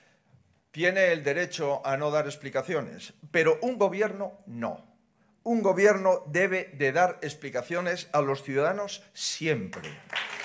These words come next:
Un gobierno debe de dar explicaciones a los ciudadanos siempre. Y más aún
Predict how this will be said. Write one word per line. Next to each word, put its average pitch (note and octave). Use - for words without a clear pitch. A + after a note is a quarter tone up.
Un A#3+
gobierno G#3+
debe G#3+
de D3+
dar F3+
explicaciones E3
a E3+
los D#3
ciudadanos D3+
siempre. E3+
Y F#3
más A#3+
aún B3